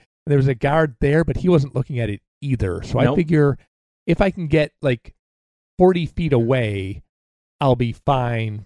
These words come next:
Speaker 1: for, like, twenty minutes.
Speaker 2: All right. Uh, let me just ask you this important question, Krong. How much money do you wanna spend on your painting of a, of a, a replica statue?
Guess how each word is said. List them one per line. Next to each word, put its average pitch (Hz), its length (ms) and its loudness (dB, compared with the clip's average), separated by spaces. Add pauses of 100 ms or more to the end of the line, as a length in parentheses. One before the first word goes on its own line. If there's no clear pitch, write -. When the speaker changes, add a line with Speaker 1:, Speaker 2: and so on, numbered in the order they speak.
Speaker 1:
for, 135 100 -2
like, 107 240 -2
twenty 110 300 -2
minutes. 92 580 -12
Speaker 2:
All 135 140 2
right. 104 160 -8 (380)
Uh, 143 340 0
let 151 180 0
me 175 80 -2
just 165 200 -2
ask 151 240 -2
you 143 80 -2
this 135 260 -4
important 135 440 -6
question, 113 300 -4
Krong. 107 380 -2 (440)
How 165 340 0
much 160 400 -2
money 135 320 0
do 120 100 -8
you 120 120 -4
wanna 113 220 -2
spend 110 600 -2
on 110 240 -2
your 123 540 -4
painting 120 460 -4
of 123 200 -6
a, 120 300 -6 (340)
of - 180 -6
a, - 300 -8
a 135 40 -4
replica 127 440 -8
statue? - 480 -8